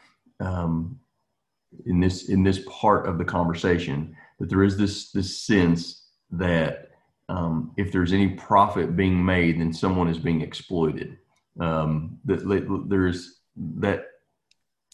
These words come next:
at least that sentiment exists in some places, even among, even among brethren, right?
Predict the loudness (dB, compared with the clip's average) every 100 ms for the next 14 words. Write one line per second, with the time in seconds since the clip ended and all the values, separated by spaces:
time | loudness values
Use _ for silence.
0 | _ -14 -6 -4 -2 -2 -4 2 6 6
1 | 4 2 -4 -4 2 0 0 -4 -2 -2
2 | 0 0 0 -4 -2 2 4 2 0 -2
3 | -4 0 2 4 2 0 0 0 -2 -6
4 | -2 -2 -2